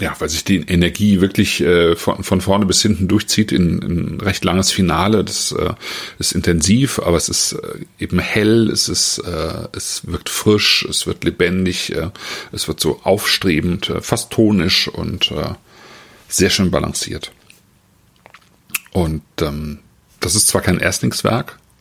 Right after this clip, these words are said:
aber fast. Und, äh, ich kann nur sagen, der Mann hat definitiv ein Händchen für die Sorte.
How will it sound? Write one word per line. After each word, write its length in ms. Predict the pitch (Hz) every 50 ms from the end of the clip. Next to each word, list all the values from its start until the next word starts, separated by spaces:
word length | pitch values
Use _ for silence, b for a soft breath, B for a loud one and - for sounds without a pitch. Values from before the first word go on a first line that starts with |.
| _ _ _ _ _ _
aber 160 | 90 90 82
fast. 420 | - - - 113 - - - - - _ _ _ _ B B B B B B B B B B B B B B B B -
Und, 380 | 95 82 80 78 76 - -
äh, 180 | 95 - - -
ich 140 | - - -
kann 140 | - 98 92
nur 100 | 90 87
sagen, 320 | 85 87 78 80 82 87
der 100 | 87 85
Mann 120 | 82 82 87
hat 160 | 85 85 -
definitiv 520 | 92 - - 104 98 95 - - 95 -
ein 80 | 92 87
Händchen 300 | 85 90 98 - - 98
für 100 | - -
die 80 | - -
Sorte. 420 | 104 - - - - - 120